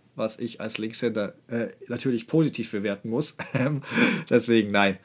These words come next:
äh, ich nehm Jack Draper als, als ersten Pick bei mir.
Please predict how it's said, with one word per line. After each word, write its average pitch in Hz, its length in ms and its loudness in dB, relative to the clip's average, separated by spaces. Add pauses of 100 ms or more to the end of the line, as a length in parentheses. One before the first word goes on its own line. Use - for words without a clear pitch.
(220)
äh, 113 260 0
ich 123 120 -2
nehm 123 160 0
Jack 117 180 0
Draper 110 360 2
als, 95 340 -2
als 104 180 -8
ersten 101 300 -8
Pick 98 180 -12 (140)
bei 87 100 -4
mir. 92 180 -12